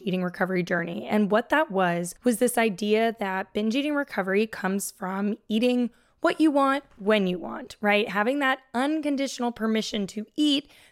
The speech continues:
But there's a lot of misconceptions around what unconditional permission to eat means. So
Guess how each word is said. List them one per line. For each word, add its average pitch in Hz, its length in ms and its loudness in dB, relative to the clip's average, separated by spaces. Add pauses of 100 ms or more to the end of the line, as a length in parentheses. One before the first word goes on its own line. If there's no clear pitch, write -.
But 277 180 0
there's 294 160 4
a 320 40 6
lot 320 220 6
of 415 80 2
misconceptions 226 800 0
around 196 240 0
what 196 280 -2
unconditional 202 680 2
permission 190 400 -2
to 196 40 2
eat 196 240 -4
means. 220 360 2
So 208 320 4